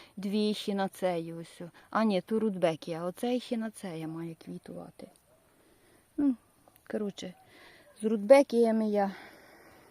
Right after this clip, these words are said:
пролетіла, як то кажуть. А ось така ще в мене є. Це моя, із мого насіння.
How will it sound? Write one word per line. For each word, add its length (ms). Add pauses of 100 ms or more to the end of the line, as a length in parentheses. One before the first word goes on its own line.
(800)
пролетіла, 680
як 180
то 100
кажуть. 540 (400)
А 120
ось 220
така 320
ще 180
в 60
мене 280
є. 240 (120)
Це 160
моя, 340 (580)
із 160
мого 260
насіння. 520